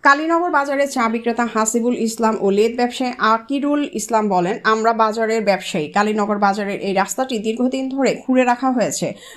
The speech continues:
বৃষ্টির সময় কাদা আর শুকনো মৌসুমে ধুলাবালির কারণে চরম ভোগান্তির মধ্যে আছি। দ্রুত এই রাস্তাটি হয়ে গেলে আমরা যারা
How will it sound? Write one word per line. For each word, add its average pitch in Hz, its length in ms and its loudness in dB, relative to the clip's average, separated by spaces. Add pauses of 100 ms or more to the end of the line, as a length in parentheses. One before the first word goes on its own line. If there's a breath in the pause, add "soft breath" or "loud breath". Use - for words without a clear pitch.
বৃষ্টির 277 300 0
সময় 302 260 -4
কাদা 240 280 2
আর 214 180 -2
শুকনো 262 340 -4
মৌসুমে 262 420 0
ধুলাবালির 220 440 0
কারণে 220 320 0
চরম 269 320 -2
ভোগান্তির 262 420 0
মধ্যে 208 280 0
আছি। 156 440 -2 (320 loud breath)
দ্রুত 247 240 2
এই 226 180 2
রাস্তাটি 220 540 0
হয়ে 233 280 2
গেলে 226 320 0
আমরা 208 260 2
যারা 214 460 2